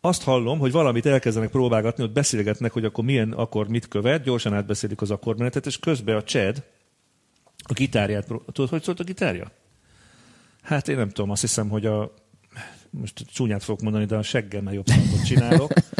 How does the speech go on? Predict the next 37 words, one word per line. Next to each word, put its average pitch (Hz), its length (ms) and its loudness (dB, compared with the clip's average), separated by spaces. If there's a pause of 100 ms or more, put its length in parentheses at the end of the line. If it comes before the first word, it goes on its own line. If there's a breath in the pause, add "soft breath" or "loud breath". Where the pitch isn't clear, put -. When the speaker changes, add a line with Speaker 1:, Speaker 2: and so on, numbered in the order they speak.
(580 loud breath)
Speaker 1:
De 135 140 2
abban 175 240 4
a 123 40 2
pillanatban, 156 320 2
amikor 139 240 2
ott 160 160 0
megszólalt 147 440 2
mellette 113 340 0
a 92 60 2
másik 135 400 0
gitár, 113 440 0
a 107 80 -6 (100)
basszus 127 440 0
és 95 180 -4
a 95 40 -2 (100)
dob, 107 280 0
Speaker 2:
Beleült, 95 540 4 (100)
beleült 92 420 0
a 95 40 2
mixbe. 90 380 -2 (180)
Speaker 1:
Hát, - 340 -12
kész. - 300 -18 (220 loud breath)
Speaker 2:
Ö, 113 140 6
Tominak 151 400 4
volt 101 240 4
erre 101 140 6
egy 95 80 2
nagyon 101 220 4
jó 92 120 4
példája, 98 380 4
amit 98 200 2
azóta 95 360 4
is 90 120 2
használok, 90 560 0
és 98 140 2
a 98 60 6
legtalálóbb, 87 840 2